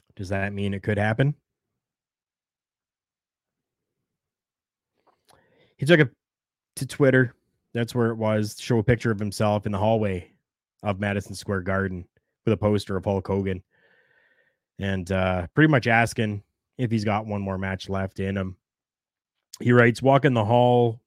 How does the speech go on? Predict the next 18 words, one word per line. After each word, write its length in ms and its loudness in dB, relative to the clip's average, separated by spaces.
the 100 -2
hallway 720 0
at 140 -6
the 80 -4
Garden 520 -2
with 140 -2
my 220 0
three 220 -4
sons 580 -2
for 80 -6
the 100 2
New 160 2
York 220 0
Rangers 400 -4
game 260 -6
and 120 -10
past 360 -4
this. 400 -6